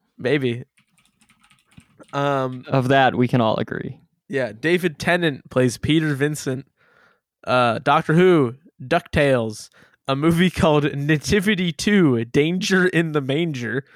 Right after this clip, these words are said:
Speaker 1: and The Pirates and an Adventure with Scientists. So they had worked together before. Uh, speaking of people that had worked together before, uh, Imogen Poots plays Amy. She was in Green Room, which also had Anton Yelchin in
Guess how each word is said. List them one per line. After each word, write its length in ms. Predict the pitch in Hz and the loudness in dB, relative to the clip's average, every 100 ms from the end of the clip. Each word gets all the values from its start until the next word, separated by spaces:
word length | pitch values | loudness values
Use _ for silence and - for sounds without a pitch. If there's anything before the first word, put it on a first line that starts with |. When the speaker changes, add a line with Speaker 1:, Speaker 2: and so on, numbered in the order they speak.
| _ _ _ _ _ _ - | _ _ _ _ _ _ -4
Speaker 1:
and 420 | 139 135 131 - _ 135 | 0 0 -4 -10 _ -8
The 120 | 139 | -4
Pirates 420 | - 131 135 - | 0 0 0 0
and 100 | 131 | -4
an 80 | 143 | -2
Adventure 380 | 160 127 123 160 | -4 -6 -6 -6
with 100 | 170 | -4
Scientists. 680 | - 262 - 113 - _ _ | -4 -4 -8 -12 -14 _ _
So 360 | - 123 120 127 | -10 -8 -6 -8
they 140 | - 123 | -4 -4
had 100 | 120 | -4
worked 240 | 127 139 | -6 -6
together 240 | 147 156 156 | -4 -2 -2
before. 380 | 170 202 131 - _ _ _ _ _ _ _ | -4 -6 -6 -10 _ _ _ _ _ _ _
Uh, 280 | 123 123 - | 2 2 0
speaking 400 | - 170 170 160 | -2 -2 -2 0
of 280 | 151 143 135 | 0 0 -4
people 240 | - 151 139 | -4 -4 -2
that 140 | 135 | -2
had 80 | 123 | -2
worked 180 | 123 123 | -2 -2
together 240 | 131 123 | -2 -4
before, 400 | 127 147 147 160 | -4 -2 0 0
uh, 300 | - 127 120 - | -2 -2 0 -2
Imogen 420 | 147 160 139 131 | -2 -2 -2 -6
Poots 400 | 120 170 - - | -2 -2 -2 -10
plays 300 | - 113 113 - | -8 -8 -8 -6
Amy. 420 | 143 165 185 190 - _ _ _ | -4 0 0 -2 -6 _ _ _
She 160 | - 120 | -10 -4
was 160 | 131 | -2
in 100 | 180 | -2
Green 240 | 180 262 233 | -4 -6 -2
Room, 320 | 151 113 - _ _ | -4 -4 -10 _ _
which 140 | 113 | -2
also 260 | 160 175 165 | 2 4 4
had 120 | 147 | 0
Anton 280 | 120 117 120 | -2 -6 -6
Yelchin 380 | 120 123 - | -6 -6 -8
in 60 | 113 | -12